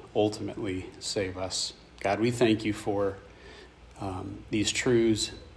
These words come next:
that we rehearse and learn. Pray that you would help us this morning as we dig into why Jesus had to die. Pray that you would help us. In Jesus' name, amen.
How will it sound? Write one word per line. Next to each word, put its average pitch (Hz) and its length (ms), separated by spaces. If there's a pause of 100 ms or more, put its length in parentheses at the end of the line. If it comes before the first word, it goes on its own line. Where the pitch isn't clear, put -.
(140)
that 110 80
we 104 300
rehearse 117 600
and 98 200
learn. 107 480 (1120)
Pray 113 120
that 110 180
you 107 80
would 95 120
help 107 320
us 98 140
this - 260
morning 98 320
as 98 200
we 95 320 (480)
dig 110 240
into 107 680 (800)
why 104 400
Jesus 107 460
had 104 180
to 95 80
die. 87 360 (1000)
Pray - 80
that 92 240
you 98 100
would 101 140
help - 320
us. - 480
In 95 140
Jesus' 101 400
name, 95 280
amen. 95 280